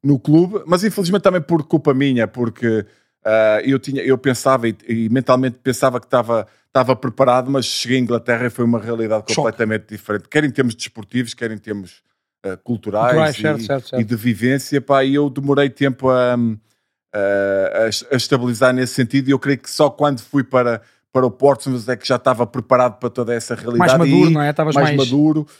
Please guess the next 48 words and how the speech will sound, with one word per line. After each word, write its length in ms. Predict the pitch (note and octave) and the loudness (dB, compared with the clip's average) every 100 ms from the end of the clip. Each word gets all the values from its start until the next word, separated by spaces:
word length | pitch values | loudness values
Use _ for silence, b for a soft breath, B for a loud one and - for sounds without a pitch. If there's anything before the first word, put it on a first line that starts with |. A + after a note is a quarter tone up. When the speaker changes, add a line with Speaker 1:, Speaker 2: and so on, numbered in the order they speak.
| b _ B2+ | b _ 2
Speaker 1:
Ah, 180 | C3 | 2
e 440 | C3+ C#3 C#3 C#3+ D3 | 4 2 2 0 -2
tive 280 | - B2+ C3+ | -2 0 0
essa 200 | B2 C3 | -2 -2
capacidade 680 | C3+ - B2+ C3 B2+ B2 A#2 | -2 0 -4 0 0 0 -4
de, 340 | A#2 A2+ A#2 | -12 -16 -10
de 80 | A#2+ | -10
poder 340 | G#2 A#2+ C3 | -6 -2 0
ainda 180 | B2+ B2+ | 0 -2
jogar 200 | A#2+ B2+ | -2 -2
na 80 | B2 | -2
Premier 340 | A#2 A#2+ A#2 | -4 -2 -2
League 280 | A2 B2 A#2 A#2+ | -2 -4 -6 -6
e, 260 | B2 A#2+ A#2 A2+ A2+ A2+ - | -6 -6 -8 -8 -8 -10 -6
e, 80 | A#2 | -6
e 40 | |
de, 240 | G2+ G2+ G#2+ | -6 -14 -16
de 240 | G#2+ G#2+ | -8 -8
demonstrar 440 | G2+ A2+ A2 A2+ | -4 -4 -4 -8
todo 180 | G#2+ G#2 | -12 -14
o 40 | G2+ | -16
meu 120 | G2+ | -14
valor. 240 | G2+ A3 | -12 -2
Speaker 2:
Olha, 160 | G3 D#3 | 0 0
ô 80 | E3 | -2
Ricardo, 300 | F#3+ F#3 D3+ | 0 0 0
antes 120 | D#3+ | -4
de 60 | C#3+ | -2
irmos 140 | F#3+ | -4
para 140 | A#2 F3 | 0 0
o 40 | |
um 80 | F#3 | 0
x 220 | - F3+ | -2 0
dois, 240 | D#3+ G#3+ | 0 0
portanto, 260 | - C#3 B2+ | -4 -10 -8
para 80 | C#3 | -8
os, 140 | A#2+ | -8
para 140 | D3+ D3 | -8 -2
os 40 | |
jogos 300 | C3+ C3+ - | -2 -2 -4
que 60 | - | -12
tivemos 340 | - D3+ C3 | -2 0 0
aqui, 140 | D3 - | -6 -4
tivemos 260 | C#3+ C3 | -4 -2
aqui 240 | C3 C#3+ C#3 | -6 -4 -4
a 60 | |
passar 240 | C3+ B2+ C3+ | -4 -4 -2
durante, 360 | C3+ C3 - | -2 -4 -10